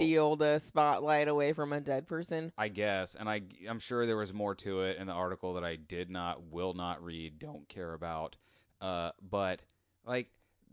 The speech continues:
Speaker 2: th-, if anyone, I would imagine it would be the older singers like that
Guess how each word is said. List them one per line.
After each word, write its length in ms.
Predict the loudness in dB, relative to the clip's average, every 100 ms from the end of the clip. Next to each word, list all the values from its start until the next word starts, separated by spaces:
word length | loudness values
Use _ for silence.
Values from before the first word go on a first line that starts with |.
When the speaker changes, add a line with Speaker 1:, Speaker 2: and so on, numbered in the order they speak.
| -16
Speaker 2:
th-, 240 | -14 -12 -14 _ _ _ _ _ _ _ _ _ _ -6
if 140 | -4 -2
anyone, 580 | -2 -2 0 0 -2 2
I 80 | 4
would 100 | 4
imagine 360 | 4 2 2
it 60 | -2
would 120 | 0
be 100 | 0
the 160 | 0 0
older 340 | 2 2 2 -2
singers 680 | -2 -4 -2 -2 -4 -4
like 220 | -2 -2 0
that 380 | 0 2 0